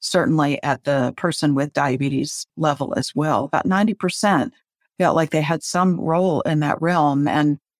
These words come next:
integration of those devices into their practice was also quite prevalent at eighty-four percent of respondents at some level of integration.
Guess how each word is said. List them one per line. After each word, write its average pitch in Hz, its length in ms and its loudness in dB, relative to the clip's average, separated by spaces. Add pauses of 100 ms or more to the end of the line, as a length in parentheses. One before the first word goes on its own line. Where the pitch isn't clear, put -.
(160)
integration 208 600 2
of 190 80 0
those 190 240 0
devices 180 640 -2
into 214 320 2
their 170 180 0
practice 156 840 -4
was 160 340 -2
also 185 380 0
quite - 320 -2
prevalent 135 500 0
at 156 160 0
eighty-four 170 480 0
percent 156 380 -2
of 139 140 -4
respondents 143 720 -2
at - 120 -4
some 277 280 2
level 151 380 0 (300)
of 160 220 0
integration. 151 880 -2